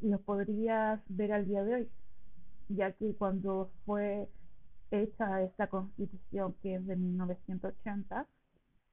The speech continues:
eh, la realidad del país, la realidad de Chile era otra, ¿ya? Hay que tener mucho cuidado con eso. Bueno, para finalizar, vamos a ver lo que el Estado de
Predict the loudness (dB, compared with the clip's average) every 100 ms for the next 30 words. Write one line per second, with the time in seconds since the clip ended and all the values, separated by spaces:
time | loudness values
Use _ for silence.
0 | _ 2 4 4 4 4 6 6 6 4
1 | 6 6 6 4 2 2 2 0 -2 0
2 | 0 0 0 2 4 4 0 _ -2 -2
3 | -2 -2 0 0 0 -4 -4 -6 -6 -2
4 | 0 -2 -6 -16 -16 -2 0 2 2 2
5 | 0 -2 -4 -6 2 6 6 6 4 4
6 | 6 6 4 2 0 -2 -6 -6 -8 -8
7 | -8 -8 -8 -8 -8 -8 -8 -8 -8 -8
8 | -8 -8 -8 -10 -8 -8 -8 -8 -8 -8
9 | -8 -10 -12 _ _ _ _ _ _ 12
10 | 12 12 2 -4 -10 -12 -14 -2 2 0
11 | -2 6 10 10 8 6 4 4 4 4
12 | 4 4 6 6 8 6 4 4 6 6
13 | 6 6 6 6 6 6 6 8 8 6